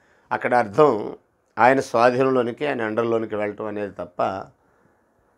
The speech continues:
ఆత్మ ఆయన అండర్లోకి వెళ్ళుద్ది, ఆయన స్వాధీనంలోకి వెళ్ళుద్దనే కానీ పరలోకంలో ఆయన ఉన్న స్థలానికి వెళ్ళుద్దని కాదు.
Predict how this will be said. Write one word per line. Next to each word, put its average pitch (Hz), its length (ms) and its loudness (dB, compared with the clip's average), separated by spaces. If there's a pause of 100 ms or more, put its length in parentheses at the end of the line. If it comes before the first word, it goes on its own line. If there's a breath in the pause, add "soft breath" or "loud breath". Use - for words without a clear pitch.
(200)
ఆత్మ 135 320 4
ఆయన 147 160 6
అండర్లోకి 143 440 4
వెళ్ళుద్ది, 135 320 2
ఆయన 143 140 4
స్వాధీనంలోకి 131 520 0
వెళ్ళుద్దనే 127 380 -2
కానీ 127 500 -4
పరలోకంలో 139 640 -2
ఆయన 123 180 0
ఉన్న 135 160 -2
స్థలానికి 127 420 -2
వెళ్ళుద్దని 113 420 -4
కాదు. 90 260 -8